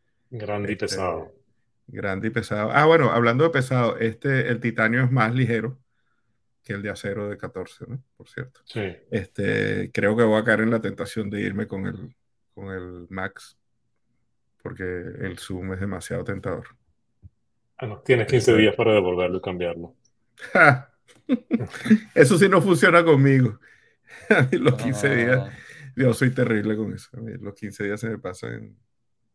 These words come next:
Speaker 2: en un segundo. No me veo
Speaker 1: Sí.
Speaker 2: devolviéndolo. Este,
Speaker 1: Eh,
Speaker 2: bueno, lo siguiente
Speaker 3: Está bien.
Speaker 2: interesante, que ya lo habíamos medio mencionado, pero que Apple ya no vende ningún accesorio de cuero, así que si te gusta tu estuche de cuero,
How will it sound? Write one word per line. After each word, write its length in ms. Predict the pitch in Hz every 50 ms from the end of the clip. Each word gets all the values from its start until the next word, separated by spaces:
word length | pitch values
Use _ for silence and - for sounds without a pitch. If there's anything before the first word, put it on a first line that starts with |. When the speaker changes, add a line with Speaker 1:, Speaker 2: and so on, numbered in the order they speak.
| _ _ _ _ -
Speaker 2:
en 160 | 104 104 107
un 60 | 104
segundo. 500 | - - 117 110 107 104 98 92 95 - _ _ _ _ _ _ _ _ _ _ _ _ _ _ _ _ _ _ _ _ _ _ _ _ _ _ _ _ _ _ _ _ _ _ _ -
No 160 | 113 113 113
me 120 | 120 123
veo 80 | 117 110
Speaker 1:
Sí. 60 | 110
Speaker 2:
devolviéndolo. 680 | 113 117 117 110 107 107 107 107 104 101 101 101 - - _ _ _ _ _ _ _ _ _ _ _ _ _ _ _ _ _ _ _ _ _
Este, 580 | - 104 101 104 101 101 113 110 107 107 110
Speaker 1:
Eh, 40 | 110
Speaker 2:
bueno, 360 | 113 131 131 131 135 131 - - _ - - - _ _ -
lo 160 | 139 135 131
siguiente 420 | 131 131 147 143 139 135 135 151 160
Speaker 3:
Está 160 | 175 170 170
bien. 120 | 160 151 143
Speaker 2:
interesante, 500 | 135 147 143 131 131 156 151 170 208 185
que 100 | 175 147
ya 120 | 135 127
lo 100 | 135 139
habíamos 220 | 143 151 156 156 156 160
medio 180 | 151 143 139 127
mencionado, 500 | 120 123 120 - - 113 120 131 160 185
pero 180 | - 151 127 117
que 100 | - 113
Apple 240 | 104 98 - 110 117 120
ya 160 | 117 113 113 110
no 120 | 113 117
vende 240 | 117 113 110 113 117
ningún 240 | 117 107 107 107 110
accesorio 420 | 110 - 113 - - 104 107 113
de 80 | 113 110
cuero, 280 | - 113 143 170 160
así 220 | 131 127 - - -
que 280 | - 107 107 104 104
si 180 | - - 113 110
te 160 | - - 104
gusta 400 | 98 101 101 98 - - 117 117
tu 360 | - 127 113 107 95 90 - -
estuche 380 | - - - 104 98 - 113
de 100 | 110 107
cuero, 320 | - 107 104 110 131 -